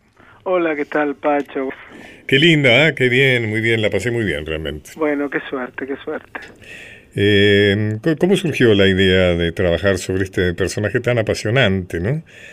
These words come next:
Speaker 2: Que es esta
Speaker 1: Bueno,
Speaker 2: Encarnación Escurra, que es casi una Evita, ¿no? De aquel tiempo,
Speaker 1: claro,
Speaker 2: tiene mucho que ver con ella.
Speaker 1: exactamente, exactamente. Bueno, en realidad, este, soy amigo de Cristina Escofet, la autora de hace muchos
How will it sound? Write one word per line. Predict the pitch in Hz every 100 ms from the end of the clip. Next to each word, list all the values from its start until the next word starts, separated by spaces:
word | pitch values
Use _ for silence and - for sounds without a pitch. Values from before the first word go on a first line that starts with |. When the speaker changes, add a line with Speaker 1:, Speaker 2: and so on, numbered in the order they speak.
| - - -
Speaker 2:
Que | 98
es | -
esta | 117 110
Speaker 1:
Bueno, | 95 95
Speaker 2:
Encarnación | 92 92 113 107
Escurra, | 95 - 110 110
que | 113
es | 135
casi | 180 -
una | 139 120
Evita, | 143 123 - 98
¿no? | 104 151
De | 104
aquel | 90 92
tiempo, | - 95 -
Speaker 1:
claro, | 92
Speaker 2:
tiene | 107 107 104
mucho | 107 110
que | 92
ver | 110 98 92
con | 87 82
ella. | 78 78
Speaker 1:
exactamente, | - 143 - - - - - _ 165
exactamente. | 147 180 165 156 139 131 123 139 - - - - -
Bueno, | 185 151 -
en | 180 180
realidad, | 165 170 165 160 160 175 185 196 180
este, | 147 135 - - 135 131 131 131 127 131 131
soy | 151 135
amigo | 135 143 135
de |
Cristina | - - 151 139
Escofet, | - 131 - 165 160
la | 139
autora | 131 131 160 151 135
de |
hace | 127
muchos | 143 139 135